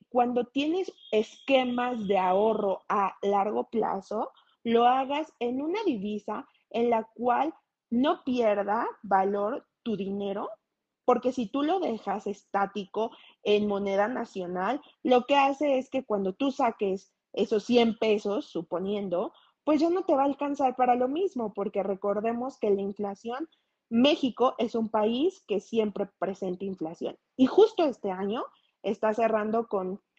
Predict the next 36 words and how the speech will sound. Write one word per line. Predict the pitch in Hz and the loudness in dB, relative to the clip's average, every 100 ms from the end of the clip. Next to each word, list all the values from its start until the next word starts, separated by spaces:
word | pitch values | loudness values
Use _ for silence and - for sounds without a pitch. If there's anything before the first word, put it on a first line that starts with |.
| _ _ _ _ _ | _ _ _ _ _
una | 233 240 254 240 233 - | 2 2 2 0 -2 -2
inflación | 214 214 202 226 214 | -2 0 -2 -2 -4
bastante | 214 - 208 202 | -4 -4 -4 -2
elevada | 240 285 254 277 - | 0 0 0 0 4
y | 262 | 4
por | 233 208 | 4 2
ello | 202 | 2
hay | 247 | 0
que | 302 | 0
proteger | 214 196 170 180 | -2 -4 -6 -6
nuestro | 180 170 160 165 | -8 -8 -8 -6
dinero | 180 185 190 | -4 -2 -2
y | |
nuestro | 185 185 156 | -2 -4 -2
ahorro. | 160 - - _ _ _ _ | -2 -2 -8 _ _ _ _
Con | 214 208 | 2 2
la | 202 | 2
jubilación | 214 202 170 - 233 | 0 0 0 -2 -4
no | 262 | -4
se | 214 - | -4 -6
juega. | - 190 - - _ - | -2 0 -2 -6 _ -4
Recordemos | 190 190 196 208 220 254 - | -2 2 2 2 0 -2 -2
que | 196 | -2
sí | - 262 294 | 0 2 4
o | 233 | 2
sí | - 233 | 0 -2
vamos | 233 226 214 | -2 -4 -4
a | 196 | -4
llegar | 170 170 180 | -2 0 0
a | |
los | 196 180 | -2 -4
sesenta | - - 180 185 | -8 -8 -8 -6
y | - | -6
cinco | 190 190 185 - | -6 -6 -4 -4
años. | 170 175 170 - - - _ | -4 -6 -12 -16 -20 -20 _
Y | - 262 311 571 | 4 8 8 4